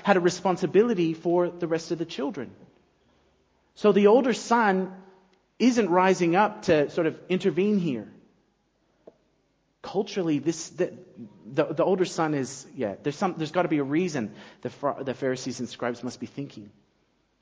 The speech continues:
And in the Middle Eastern culture, it is this older son's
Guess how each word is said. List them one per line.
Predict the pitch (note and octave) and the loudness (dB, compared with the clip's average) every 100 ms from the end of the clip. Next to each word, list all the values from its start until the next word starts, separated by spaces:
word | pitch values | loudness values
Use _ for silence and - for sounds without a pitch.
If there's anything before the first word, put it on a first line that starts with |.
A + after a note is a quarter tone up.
| _ _ _ - - _ _ - | _ _ _ -20 -20 _ _ 4
And | A#3 C4+ G3+ F3 | 8 10 8 6
in | E3+ D#3 | 0 -2
the | D3 | -2
Middle | C#3+ C3 | -2 -4
Eastern | B2 C3+ | -4 -8
culture, | B2 B2 - B2+ E3+ - _ _ _ _ | -8 -10 -10 -12 -12 -20 _ _ _ _
it | G3 A3 | 4 4
is | G3 | 2
this | G3+ G3+ - - | -2 -4 -6 4
older | A3 B3+ A3 | 4 4 0
son's | G3 - G3+ G#3 G#3+ G#3 | -2 -2 -2 0 -4 -6